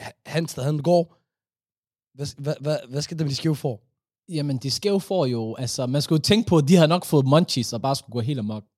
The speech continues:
Speaker 2: og, og, og spise resten af, af regnskoven i, i Schweiz. Men det gjorde de faktisk ikke. De endte jo med, som mange andre, der ryger rigtig meget hash, bare lægge sig ned på græsset, og så bare ligge og fucking lave absolut ikke en skid. <laughs> Jamen, det er ikke engang løgn. Altså,
Speaker 1: Ja.
Speaker 2: der, artiklen fortæller, hvordan de så bare blev hentet,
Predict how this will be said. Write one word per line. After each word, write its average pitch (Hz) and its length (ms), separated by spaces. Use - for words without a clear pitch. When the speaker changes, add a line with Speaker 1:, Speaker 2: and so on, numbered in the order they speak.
Speaker 2:
og, 117 220
og, 107 220
og 110 140
spise 143 320
resten 139 260
af, 107 260
af 107 100
regnskoven 113 520
i, 104 280
i 117 80
Schweiz. 123 360
Men 156 120
det 160 100
gjorde 202 180
de 185 40
faktisk 131 320
ikke. 143 160
De 175 80
endte 190 120
jo 170 60
med, 156 340
som 147 160
mange 156 200
andre, 156 400
der 127 300
ryger 143 180
rigtig 156 200
meget 143 160
hash, 143 220
bare 143 140
lægge 143 180
sig 135 100
ned 131 140
på - 140
græsset, 160 420
og 123 100
så 147 120
bare 139 240
ligge 139 240
og 135 120
fucking 135 360
lave 120 160
absolut 123 360
ikke 127 120
en 120 40
skid. 117 240
<laughs> - 240
Jamen, 208 160
det - 60
er - 20
ikke 233 100
engang 170 60
løgn. 185 180
Altså, 147 220
Speaker 1:
Ja. 151 60
Speaker 2:
der, 143 60
artiklen 160 400
fortæller, 156 340
hvordan 147 280
de 139 80
så 160 100
bare 147 180
blev 131 200
hentet, 143 360